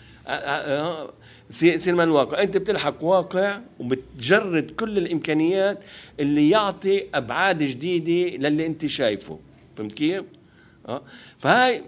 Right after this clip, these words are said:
في ناس بحبوها، في ناس بحبوهاش. آه، ف-، يعني مثلا السينما الأمريكية، آه، سينما واقعية، بس الواقع اللي بفرجوه مش واقع مزبوط، كله كذب.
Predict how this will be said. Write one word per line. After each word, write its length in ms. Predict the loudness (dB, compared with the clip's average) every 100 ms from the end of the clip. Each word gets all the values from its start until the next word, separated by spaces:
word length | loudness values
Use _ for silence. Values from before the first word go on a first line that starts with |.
| -18 -20 -16 -10
في 200 | -2 0
ناس 220 | 0 0
بحبوها، 400 | -4 -2 0 -2
في 140 | -2
ناس 160 | -4 -6
بحبوهاش. 720 | -8 -4 -4 -2 -4 -6 -10 -20 -20 -20 -20 _ -20 -12
آه، 260 | -8 -8
ف-، 120 | -2
يعني 420 | 0 2 2 4 4
مثلا 260 | 2 2
السينما 480 | 2 0 0 2 2
الأمريكية، 840 | 2 2 2 2 -2 -2 -2 -6 -10 -20 -20 -20 -20 -8
آه، 280 | -6 -6 -10 -12
سينما 420 | 0 2 4 2
واقعية، 800 | 4 2 2 0 0 0 -2 -2
بس 360 | -4 -8 -4 -4
الواقع 460 | 2 4 4 0
اللي 140 | -2 -2
بفرجوه 420 | 0 -2 0 -4
مش 160 | -6
واقع 280 | -6 -4 -4
مزبوط، 540 | -4 -6 -8 -6 -6 -6 -14 -20 -20 -20 -10 -4
كله 200 | 2 2
كذب. 380 | 2 0 -2